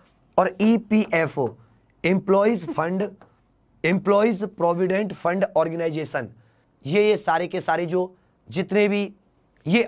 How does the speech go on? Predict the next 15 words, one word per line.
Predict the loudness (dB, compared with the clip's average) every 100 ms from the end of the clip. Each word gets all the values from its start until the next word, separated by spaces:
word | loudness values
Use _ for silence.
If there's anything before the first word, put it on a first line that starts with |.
| 2
ऑर्गेनाइज्ड | 2 2 2 2 0 -2 -6
सेक्टर | -4 -4 -4 -6
का | -2 -4
है, | -6 -12 _ _ -8
जो | -6
सरकारी | -2 0 2 2 4
या | 2
प्राइवेट | 0 0 0 -2
कंपनीज | -2 -2 -2 -2 -2 -2
हैं, | -4 -8 _ _ _ _ _
उनके | 0 0 0
जो | 2 2
एम्प्लॉइज | 2 2 2 2
होते | -2 -4 -6
हैं, | -6